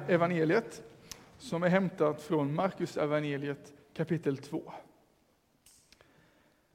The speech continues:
En sabbat tog Jesus vägen genom sädesfälten och lärjungarna började rycka av ax medan de gick. Då sa fariseerna till honom:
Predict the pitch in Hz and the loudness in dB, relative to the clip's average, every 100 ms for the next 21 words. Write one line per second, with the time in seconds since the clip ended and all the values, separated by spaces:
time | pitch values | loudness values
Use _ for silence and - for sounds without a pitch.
0 | _ _ - 226 247 226 233 196 180 220 | _ _ 2 6 6 8 6 8 8 4
1 | - - - 208 180 214 190 - 180 - | 4 0 4 4 6 6 6 6 -2 -2
2 | 175 175 156 147 156 170 175 165 135 131 | 6 8 8 4 0 0 2 2 2 0
3 | - 196 139 127 - 135 131 - 123 151 | 4 4 4 -2 -4 -4 -6 -12 -12 -12
4 | - - - 156 185 226 190 160 156 156 | -16 -18 -4 4 6 6 2 -2 -4 -4
5 | 175 165 196 196 151 190 - 175 156 - | -4 0 2 2 2 -2 0 2 4 2
6 | - - - - - 165 147 139 135 147 | -4 -6 -12 -14 -8 0 0 2 -2 -6
7 | - - - - _ _ _ _ _ _ | -8 -12 -20 -20 _ _ _ _ _ _
8 | _ _ 175 202 247 233 240 170 143 156 | _ _ -2 4 4 4 4 4 6 6
9 | 165 156 160 135 131 131 - 127 160 131 | 6 2 0 0 -2 -4 -6 -4 -6 -8
10 | 120 - | -12 -14